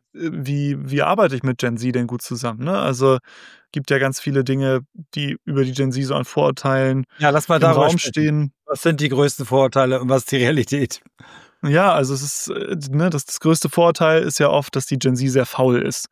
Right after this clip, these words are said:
Speaker 1: Und am Ende des Tages sehen wir auch da in den Zahlen, also vor allen Dingen unter Studentinnen, da die meisten Leute der Generation ja sonst sowieso dann eher eine Ausbildung machen,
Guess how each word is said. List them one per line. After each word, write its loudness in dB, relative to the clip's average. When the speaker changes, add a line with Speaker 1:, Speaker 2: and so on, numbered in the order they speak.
Speaker 1:
Und -2
am -2
Ende -2
des -2
Tages -2
sehen 0
wir 2
auch -2
da 0
in -4
den -4
Zahlen, -2
also -4
vor -6
allen -2
Dingen 0
unter -2
Studentinnen, 0
da -2
die -4
meisten -2
Leute -2
der -2
Generation -4
ja -2
sonst -6
sowieso -6
dann -2
eher -4
eine 0
Ausbildung -4
machen, -4